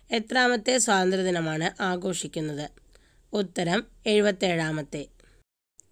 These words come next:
ഒന്നാം സ്വാതന്ത്ര്യ സമരം നടന്ന വർഷം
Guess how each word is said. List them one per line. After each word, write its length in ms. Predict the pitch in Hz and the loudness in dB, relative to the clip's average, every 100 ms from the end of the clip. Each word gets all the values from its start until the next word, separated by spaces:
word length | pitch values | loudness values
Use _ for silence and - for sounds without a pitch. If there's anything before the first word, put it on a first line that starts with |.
| - - - - - | -16 -14 -14 -14 0
ഒന്നാം 440 | 262 262 269 269 | 2 4 6 4
സ്വാതന്ത്ര്യ 640 | 285 240 214 196 202 208 214 | 6 8 8 8 2 2 2
സമരം 480 | 208 170 151 151 156 - | 2 2 0 0 -4 -8
നടന്ന 380 | 190 175 165 165 | -2 0 0 0
വർഷം 500 | 160 160 - 196 | 0 -2 0 -2